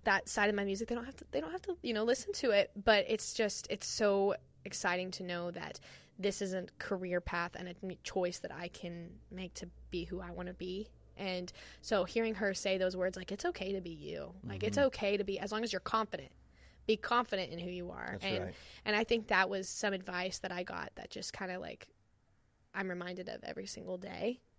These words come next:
Speaker 1: in that sense. And it not only, and not only has she said that, you know, people,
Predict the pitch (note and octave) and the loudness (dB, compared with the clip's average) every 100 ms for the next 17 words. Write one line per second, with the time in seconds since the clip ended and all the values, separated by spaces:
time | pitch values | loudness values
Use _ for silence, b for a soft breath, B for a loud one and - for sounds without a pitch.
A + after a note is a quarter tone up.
0 | - A3+ G#3 - F#3+ G#3 G#3+ G3 A3+ B3 | -2 0 2 0 -4 -2 -2 -2 2 4
1 | F#4 C#4+ C#4+ G#3+ G#3+ - _ _ - - | 4 2 0 0 -2 -6 _ _ -20 -2
2 | B3+ C4+ B3 C4 A#3+ G3 F3+ B3 C4+ G3 | 4 4 4 0 0 -2 -2 -2 0 -2
3 | F3+ F3 F3 F#3 F#3 F3+ - G3 F#3+ F#3 | -2 -4 -6 -10 -10 -10 -6 -6 -4 -4